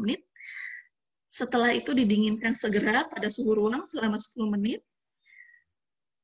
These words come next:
Lalu diukur pada panjang gelombangnya, yaitu pada panjang gelombang lim-, enam ratus tiga puluh nanometer.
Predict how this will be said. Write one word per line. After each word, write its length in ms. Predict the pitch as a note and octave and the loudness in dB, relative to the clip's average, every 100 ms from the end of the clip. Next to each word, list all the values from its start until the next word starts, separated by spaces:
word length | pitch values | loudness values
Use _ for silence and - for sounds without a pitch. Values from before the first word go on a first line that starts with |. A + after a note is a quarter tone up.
| _ _ - | _ _ 2
Lalu 260 | G#3+ B3 | 2 4
diukur 300 | B3 B3 A3 | 0 0 0
pada 160 | C4 A#3 | 2 2
panjang 320 | A3+ G#3+ G#3+ | 2 2 2
gelombangnya, 1500 | G3+ G#3 G3+ G3+ G3+ G3+ G3+ G3+ G3+ G3+ G3+ A3 C#4+ D#4+ F4+ - _ - | 2 2 2 2 2 2 4 4 4 4 4 4 4 4 0 -8 _ -2
yaitu 460 | G#3+ - B3+ C#4 C4 | -2 0 0 0 -2
pada 160 | G#3 | -4
panjang 240 | G#3 G#3 G#3 | 0 0 2
gelombang 400 | G#3 G3+ A#3+ C#4+ | 2 4 4 4
lim-, 260 | A#3+ G#3 - | 2 0 0
enam 160 | G#3+ | 0
ratus 400 | G#3 G#3 - - | 2 0 -2 -6
tiga 220 | G#3+ G3+ G3 | -2 -2 0
puluh 180 | G#3 | 0
nanometer. 560 | A#3+ G#3 G#3 G#3 - | 2 2 0 -2 -4